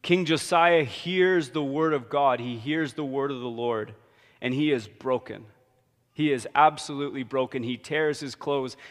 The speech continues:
and he calls for the priests. He calls for his officials, and he says,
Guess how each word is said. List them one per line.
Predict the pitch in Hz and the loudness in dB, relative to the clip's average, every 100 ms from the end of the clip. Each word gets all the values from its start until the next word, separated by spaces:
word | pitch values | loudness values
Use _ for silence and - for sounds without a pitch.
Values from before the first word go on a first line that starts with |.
| - | -8
and | 127 | -6
he | 120 | -6
calls | - - 156 147 - | -4 0 2 0 -2
for | 139 | -6
the | 123 | -8
priests. | - 143 127 - | -10 -6 -6 -6
He | 131 | -8
calls | - 151 151 135 | -2 2 2 0
for | 143 | -4
his | 131 120 | -6 -6
officials, | 113 127 127 110 | -8 -8 -8 -8
and | 120 | -6
he | 117 | -8
says, | - 120 | -2 -4